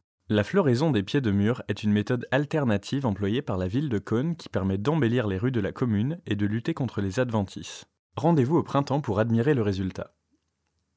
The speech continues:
L'escalade au cœur des activités. Les classes de C E deux et de C M deux de l'école Franc Nohain ont pu prendre de la hauteur chaque vendredi après-midi jusqu'aux vacances de Noël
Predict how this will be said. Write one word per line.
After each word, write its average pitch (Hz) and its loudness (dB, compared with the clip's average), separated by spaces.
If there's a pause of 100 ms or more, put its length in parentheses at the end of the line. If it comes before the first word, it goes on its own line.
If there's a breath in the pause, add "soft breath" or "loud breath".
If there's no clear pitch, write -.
(240)
L'escalade 123 0
au - -6
cœur 160 2
des 120 0
activités. - -6 (680)
Les 120 0
classes 196 0
de 107 -2
C - -2
E 180 4
deux 131 -2 (120)
et 107 -2
de 104 -2
C - -4
M 127 4
deux 123 0
de 139 0
l'école 92 -2
Franc 175 -2
Nohain 113 -2 (160)
ont 104 -2
pu 135 -2
prendre 127 0
de 101 2
la 98 0
hauteur 165 -2
chaque 185 -2
vendredi 143 0
après-midi 104 -2
jusqu'aux 107 -6
vacances 139 -2
de 110 0
Noël 98 0